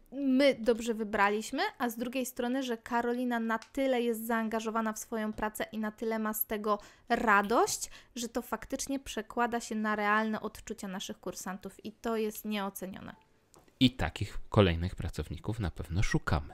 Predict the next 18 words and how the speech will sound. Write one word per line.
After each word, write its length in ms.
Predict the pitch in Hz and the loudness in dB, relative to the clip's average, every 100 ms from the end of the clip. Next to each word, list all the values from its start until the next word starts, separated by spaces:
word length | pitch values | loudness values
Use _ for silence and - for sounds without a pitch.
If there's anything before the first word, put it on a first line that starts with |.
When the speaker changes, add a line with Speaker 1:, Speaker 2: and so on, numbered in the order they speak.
| - | -4
Speaker 1:
Tak, 240 | - - - | 0 0 -2
więc 180 | 254 262 | -4 0
jak, 320 | 269 247 - | 0 -2 -4
y, 440 | 247 247 240 247 240 | -2 0 -2 -2 -2
macie 360 | 240 247 247 | -4 -6 -10
ochotę, 400 | 240 - 220 277 | -12 -12 -12 -12
to 360 | - 240 254 359 403 | -12 -12 -10 -10 -12
śmiało 400 | 381 269 262 294 | -14 -10 -8 -8
piszcie, 580 | 302 226 - - 254 269 | -10 -12 -12 -14 -12 -12
dzwońcie. 400 | - 220 233 269 | -10 -8 -6 -6
Pamiętajcie, 540 | 254 240 233 233 254 | -6 -4 -4 -6 -6
inicjatywa 480 | 254 233 233 220 226 | -4 -4 -4 -6 -4
jest 180 | 214 214 | -4 -4
ważna 320 | 202 214 262 | -4 -2 -2
i 100 | 320 349 | -2 -2
nie 200 | 403 403 | 0 6
zawsze 440 | 415 392 - 330 | 6 6 0 2
jak 300 | 285 269 | 4 2